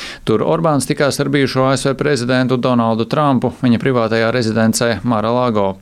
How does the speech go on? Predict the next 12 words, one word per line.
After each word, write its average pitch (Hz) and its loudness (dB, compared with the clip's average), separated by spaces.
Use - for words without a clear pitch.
Klātesoša 127 -2
bijusi 135 0
arī 127 0
neliela 123 2
Trumpa 120 -2
padomnieku 98 0
grupa. 110 -2
Tiek 147 -2
vēstīts, 165 0
ka - -4
pēc - -2
tikšanās 160 -2